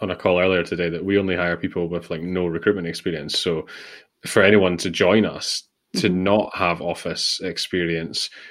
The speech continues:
Speaker 1: would be a bit unfair. Like, a huge part of it is they get to learn from each other, but also have a bit of fun in the office. And then, like,
Speaker 2: Mm-hmm.
Speaker 1: after, there's,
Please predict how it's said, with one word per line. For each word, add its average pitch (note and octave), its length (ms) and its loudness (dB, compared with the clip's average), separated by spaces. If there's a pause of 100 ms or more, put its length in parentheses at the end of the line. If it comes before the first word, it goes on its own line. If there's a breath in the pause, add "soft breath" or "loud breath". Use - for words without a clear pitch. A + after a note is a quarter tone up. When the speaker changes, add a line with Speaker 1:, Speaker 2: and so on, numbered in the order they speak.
(140 loud breath)
Speaker 1:
would G2+ 140 2
be G#2 80 4
a F2+ 40 4
bit F2 140 0
unfair. G2 460 4
Like, E2+ 400 0 (180)
a G#2 60 0
huge - 320 2
part F#2+ 220 4
of F2+ 100 -6
it F2+ 180 0
is F#2 80 0
they F2+ 140 0
get E2+ 200 -2
to E2+ 380 0 (840 loud breath)
learn G#2+ 200 4
from G2 160 -2
each F#2+ 140 0
other, F#2+ 220 4
but F2+ 100 -2
also F#2 500 2 (300 loud breath)
have A2 120 0
a G#2 60 4
bit G2+ 120 4
of F2+ 80 -4
fun G#2 180 4
in F#2 60 0
the F#2 80 2
office. G2 360 0
And F2+ 80 0
then, F2 100 -2
like, F2 200 0
Speaker 2:
Mm-hmm. - 280 -8
Speaker 1:
after, E2+ 460 0 (140)
there's, F#2 320 0